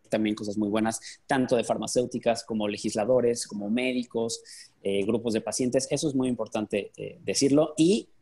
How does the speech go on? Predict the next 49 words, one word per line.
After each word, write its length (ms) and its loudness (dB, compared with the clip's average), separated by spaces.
lo 300 2
que 80 2
les 140 4
digo, 360 2
a 80 0
mí 180 2
me 120 2
pegó 560 2
fuertísimo 500 -2
al 80 -4
corazón 460 -2
el 100 -4
decir 260 -2
el 120 2
acceso. 360 -2
Qué 120 -6
rápido, 460 0
qué 120 -4
bueno 280 -4
que 220 -2
ahora 400 -2
un 140 -4
paciente 680 -6
de 120 -2
dos 220 -2
años 360 -4
puede 180 4
ser 240 0
diagnosticado 760 -4
tan 200 -4
rápido 420 -2
y 60 -10
que 120 -2
va 80 0
a 40 -2
tener 220 0
un 160 -2
tratamiento 600 -2
a 80 -6
tiempo 340 -2
y 60 -2
que 100 -2
va 120 0
a 80 -2
poder 180 -2
crecer 440 -2
y 60 -20
ser 160 -12
feliz. 380 -16